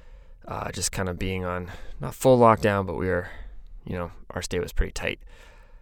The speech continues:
Um, and I just remember when it s-, first started snowing in November, just that buzz, and then it started snowing kind of for real, and then it started snowing for real, for real in February, and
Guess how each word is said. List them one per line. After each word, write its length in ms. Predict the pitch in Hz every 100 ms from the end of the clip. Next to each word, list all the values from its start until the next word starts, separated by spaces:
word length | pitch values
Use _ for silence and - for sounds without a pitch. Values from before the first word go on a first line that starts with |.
| - - - -
Um, 440 | 104 101 95 - - - -
and 160 | 113 113
I 60 |
just 140 | 110 123
remember 300 | 135 127 123
when 140 | 107
it 80 | 95
s-, 160 | - -
first 240 | 147 127
started 160 | 107 95
snowing 280 | 101 95
in 80 | -
November, 380 | 90 90 92 98 - -
just 140 | -
that 200 | - -
buzz, 400 | 98 98 92 - - -
and 140 | - 92
then 80 |
it 140 | 92 -
started 260 | 92 92
snowing 380 | - 95 95 90
kind 260 | - - 92
of 80 | - -
for 100 | -
real, 400 | 92 95 92 90 -
and 160 | 95
then 80 | 95
it 160 | 95 -
started 280 | 98 95 107
snowing 360 | - 95 95 -
for 140 | 107
real, 340 | 104 123 117
for 160 | 107 -
real 280 | 107 110 104
in 100 | 95
February, 720 | - 104 107 104 104 104 98 - - - - -
and 580 | - 98 98 98 95 92